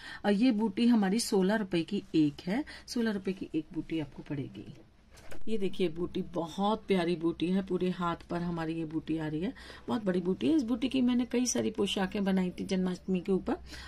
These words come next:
और मेरे पास बहुत ऑर्डर आया था। मैं तीसरी या चौथी बार ये बूटियां मंगाई हैं, जो कि लोगों को बहुत पसंद आई इसकी पोशाकें। तो इसमें मेरे पास एक पिंक कलर भी है और एक ये ग्रीन,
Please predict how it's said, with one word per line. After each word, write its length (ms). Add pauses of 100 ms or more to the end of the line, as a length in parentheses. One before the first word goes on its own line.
(200)
और 120
मेरे 260
पास 180 (140)
बहुत 360
ऑर्डर 260
आया 220
था। 140
मैं 140
तीसरी 360
या 60
चौथी 340
बार 200
ये 80
बूटियां 400
मंगाई 320
हैं, 120 (420)
जो 140
कि 140
लोगों 280
को 120
बहुत 400
पसंद 300
आई 120
इसकी 240
पोशाकें। 560 (380)
तो 60
इसमें 300
मेरे 160
पास 220
एक 200
पिंक 200 (120)
कलर 220
भी 160
है 160
और 100
एक 200
ये 80
ग्रीन, 320